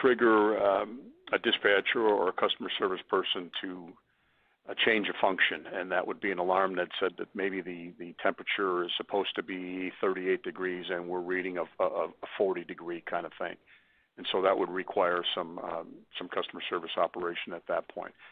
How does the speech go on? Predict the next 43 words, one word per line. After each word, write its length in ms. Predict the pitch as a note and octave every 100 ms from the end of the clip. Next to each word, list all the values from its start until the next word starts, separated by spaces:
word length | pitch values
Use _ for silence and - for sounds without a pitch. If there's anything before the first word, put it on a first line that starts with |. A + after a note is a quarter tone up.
| - _ _
Uh, 140 | - G2+ F#2
the 100 | F2+
technology 640 | - G#2 G#2+ G#2 G#2 F2+ F#2
also 400 | G2 A2+ - G2+
manages 640 | F#2 F#2 F#2 F2 F#2 F2+ E2 - - - -
the, 60 | F#2 _ _
the 80 | F#2 E2 - - _ _ _ _
minute 380 | - A2 B2 C3+ -
that 180 | G#2+
we 100 | A2 G#2
pick 220 | - A#2+
it 80 | A2
up, 180 | A2+ -
the 60 | A2
minute 300 | G#2+ A#2 A2+
that 160 | G#2+
the 80 | -
door 260 | G2 A2+ A#2+
closes, 460 | - A2 G#2+ G2+ A2 F#2+
and 100 | F2
the 60 |
minute 260 | F#2 A2 G#2+ A#2
that 120 | G#2
the 100 | G#2
door 280 | - G#2 G2+
opens 280 | G#2 G#2 G2+
at 80 | F#2
the 160 | G2 F#2+
other 260 | F2 F2
end, 320 | F2+ G2 F2 E2+ _ _ _ _ _
and 180 | G#2+ F#2+
when 160 | F#2+
the 80 | F#2+
unit 340 | G2 G2 F#2+ F2
is 120 | F2 F#2
empty. 380 | E2+ - F#2 - - - _ _ _ _ _ _
The, 380 | G2 F#2+ G2 F#2
uh, 20 | G2+
technology 480 | - A2 A2+ G#2+ F#2
also 360 | G2 A2 A#2 A#2
allows 360 | G2+ G2+ G2+
us 180 | G2+ G#2
to 80 | -